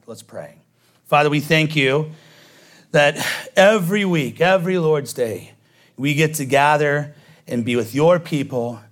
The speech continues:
and sense you dwelling in our midst, reminded us of the great work you've accomplished for us on our behalf through your Son, Jesus.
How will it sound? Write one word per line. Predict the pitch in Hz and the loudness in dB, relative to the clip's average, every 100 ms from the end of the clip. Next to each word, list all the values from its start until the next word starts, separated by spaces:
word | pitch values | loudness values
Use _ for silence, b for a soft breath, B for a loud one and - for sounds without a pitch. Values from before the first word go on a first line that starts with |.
| b b b b | b b b b
and | 131 135 | -4 -2
sense | - 151 156 156 | -2 -2 -2 -2
you | 156 | -2
dwelling | 131 135 147 160 156 | -2 0 2 2 0
in | |
our | 147 143 | 0 0
midst, | 139 123 117 - - _ - | 0 -4 -6 -10 -10 _ -10
reminded | 123 131 143 160 156 123 | -6 0 2 2 0 0
us | 113 107 | -2 -2
of | 123 | -8
the | 113 | -8
great | 117 120 131 147 151 | -8 -6 0 0 0
work | 120 120 107 113 | -2 -2 -2 -10
you've | 117 | -10
accomplished | 113 - 127 120 117 110 - | -10 -4 -4 -2 -6 -8 -8
for | - 127 | -4 0
us | 123 117 101 - | 2 0 -2 -6
on | 120 | -4
our | 120 156 | 0 2
behalf | 156 123 107 104 | 0 -2 -4 -6
through | 117 | -10
your | 113 139 | -4 -2
Son, | 139 - 131 123 | -2 -2 -4 -4
Jesus. | 110 98 90 80 80 | -6 -8 -10 -12 -16